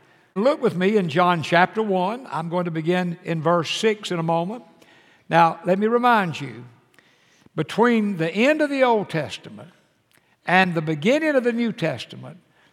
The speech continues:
there are four hundred years called the silent years. Now, what that means is, in those four hundred years,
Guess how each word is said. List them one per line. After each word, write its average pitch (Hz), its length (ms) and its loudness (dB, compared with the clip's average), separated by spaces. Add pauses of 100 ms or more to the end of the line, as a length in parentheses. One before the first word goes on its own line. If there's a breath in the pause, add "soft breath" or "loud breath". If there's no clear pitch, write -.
(120)
there 175 180 0
are 165 220 2
four 277 640 6
hundred 240 680 -4
years 180 520 -2
called 185 680 0
the 151 80 -6
silent 226 800 0 (380 soft breath)
years. 139 840 -8 (340 soft breath)
Now, 165 120 4
what 262 200 4
that 269 240 4
means 269 340 -2
is, 175 200 0
in 165 180 -4
those 214 220 2
four 294 320 4
hundred 254 300 0
years, 180 520 -4